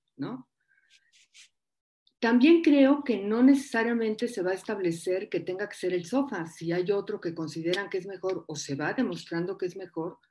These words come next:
desde luego, con, con evidencia, se puede, se va a usar otro, otro sistema, ¿no? Entonces,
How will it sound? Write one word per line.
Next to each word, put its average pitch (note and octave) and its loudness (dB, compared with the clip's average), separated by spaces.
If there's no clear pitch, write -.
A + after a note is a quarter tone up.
desde E3 0
luego, F#3+ 2
con, C#3+ -2
con D3 -2
evidencia, D3+ -4
se - -6
puede, F3+ 2
se - -6
va D#3+ -2
a F3 2
usar F#3 -2
otro, F3+ -4
otro F3+ -4
sistema, B3 0
¿no? F#3 -6
Entonces, A3 -2